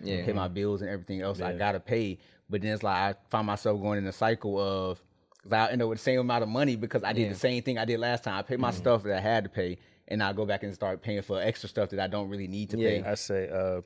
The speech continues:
Speaker 3: pay yourself first. So
Speaker 2: Yeah.
Speaker 3: do your tithes and then, like, pay you first because everybody else gonna get their money eventually
Speaker 2: Facts.
Speaker 3: one way or the other.
Speaker 2: Yeah.
Speaker 3: You gonna find
Speaker 1: Yeah.
Speaker 3: a way to get
Speaker 1: Yeah.
Speaker 3: bills,
Speaker 2: No
Speaker 3: whatever.
Speaker 2: facts.
Speaker 3: It's like,
Speaker 1: Yeah, it's
Speaker 3: you gotta
Speaker 1: facts.
Speaker 3: take care of
Speaker 2: Yeah.
Speaker 3: you first.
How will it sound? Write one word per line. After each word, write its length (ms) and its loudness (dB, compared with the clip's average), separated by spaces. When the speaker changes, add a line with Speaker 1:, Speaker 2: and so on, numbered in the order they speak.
Speaker 3:
pay 160 4
yourself 380 0
first. 380 -6
So 80 2
Speaker 2:
Yeah. 340 4
Speaker 3:
do 80 -2
your 160 0
tithes 440 2
and 160 -10
then, 200 -6
like, 320 -6
pay 180 2
you 220 -4
first 460 -2
because 520 -4
everybody 380 4
else 120 4
gonna 100 -4
get 120 -4
their 100 0
money 220 0
eventually 340 0
Speaker 2:
Facts. 60 0
Speaker 3:
one 160 2
way 80 4
or 60 4
the 120 4
other. 140 6
Speaker 2:
Yeah. 80 2
Speaker 3:
You 80 0
gonna 120 4
find 280 4
Speaker 1:
Yeah. 40 2
Speaker 3:
a 40 4
way 160 4
to 100 -4
get 200 2
Speaker 1:
Yeah. 240 6
Speaker 3:
bills, 340 8
Speaker 2:
No 140 4
Speaker 3:
whatever. 300 6
Speaker 2:
facts. 480 0
Speaker 3:
It's 160 0
like, 220 6
Speaker 1:
Yeah, 60 2
it's 160 2
Speaker 3:
you 40 0
gotta 160 10
Speaker 1:
facts. 100 -4
Speaker 3:
take 180 6
care 160 8
of 60 6
Speaker 2:
Yeah. 120 2
Speaker 3:
you 80 2
first. 460 4